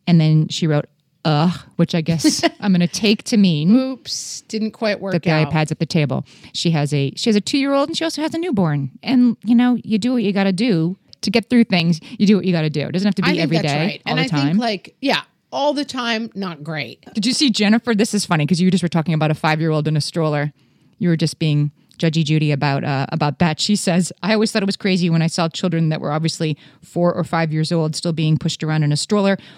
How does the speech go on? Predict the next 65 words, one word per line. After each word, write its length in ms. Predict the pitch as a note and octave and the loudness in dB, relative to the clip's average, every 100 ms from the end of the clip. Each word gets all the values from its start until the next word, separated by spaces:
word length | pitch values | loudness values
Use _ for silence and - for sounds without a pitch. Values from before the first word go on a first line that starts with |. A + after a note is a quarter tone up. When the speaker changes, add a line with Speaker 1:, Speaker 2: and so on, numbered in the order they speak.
| - | -4
Speaker 1:
Well, 80 | |
guess 260 | F#3 G3 - | 0 0 0
what? 160 | F#3 F3+ | -2 0
When 100 | D#3+ | -2
mommy 180 | D#3 F#3+ | 2 4
needs 220 | F3+ F3 | 4 2
to 60 | E3 | -4
shop, 280 | - E3+ | -2 0
my 140 | E3 D#3+ | 0 0
little 180 | F#3 F#3 | 0 0
one 140 | F3+ | 0
is 80 | E3+ | -2
strapped 340 | - F3 F3 | -2 -2 0
in 180 | F3+ F3 - | 0 0 0
and 240 | F#3 G3 | 0 2
playing 220 | E3 D#3+ | 2 0
with 140 | D3+ C#3+ | -2 -4
an 60 | C3+ | -6
iPad." 380 | D3 D3 C#3 - _ | -6 -6 -6 -8 _
So 140 | - | -8
she's 320 | - G3+ G#3 | -2 0 2
like, 320 | F3 F#3 - - - | 2 2 -2 -10 -8
<laughs> 880 | - - _ _ _ _ - - - | -2 -2 _ _ _ _ -20 -20 -6
"That's 180 | - B3+ | -2 2
right. 80 | C4 | 2
Speaker 2:
Long 80 | A3+ | 2
Speaker 1:
This 80 | C4 | 2
is 60 | |
a 40 | G3+ | 0
Speaker 2:
hair, 180 | C4+ C#4+ | 2 0
Speaker 1:
first 140 | - | 0
Speaker 2:
don't 80 | F#3+ | 0
Speaker 1:
grader." 180 | F3+ E3 | 0 0
Speaker 2:
care. 460 | E3+ D3+ A#2+ A2+ B2 | -2 -6 -8 -12 -8
Yeah. 360 | D#3 G#3 E3+ C3+ | -4 -2 -2 -4
<laughs> 320 | G#3+ - A3 - - | -8 -6 -8 -6 -4
And 140 | B3 | -2
the 40 | B3 | -2
stroller 460 | - C#4 C4 C4 | -4 -4 -2 -2
is 120 | B3+ | -4
a 60 | A3+ | -6
good 140 | - | -6
example 480 | A3+ F#3+ A3 G3+ G#3+ | -6 -4 -6 -4 -4
of 100 | F#3 | -6
something 300 | - G3 F#3 | -6 -6 -4
that 120 | F#3 - | -4 -4
you 140 | F3 | -4
look 240 | F3+ F3 | -4 -6
at 100 | E3+ | -6
and 100 | D#3 | -4
you're 100 | E3+ | -4
like, 180 | F3 E3+ | -4 -4
"Why 120 | E3+ | -6
is 120 | A3+ A3 | -6 -6
that 140 | G#3 | -8
giant 360 | - E3 F3 F3 | -4 -2 -2 -4
kid 140 | - | -6
in 80 | F#3 | -4
a 60 | E3 | -4
stroller?" 440 | - G#3+ A3 G3 | -6 -6 -2 -2
And 200 | - F#3 | -2 -2
then 140 | G3 G#3 | -2 -2
you 120 | G#3 | -2
realize, 460 | G#3 G3 F#3 F3+ G3 | -2 -2 -4 -4 -4
like, 260 | F#3 - | -6 -6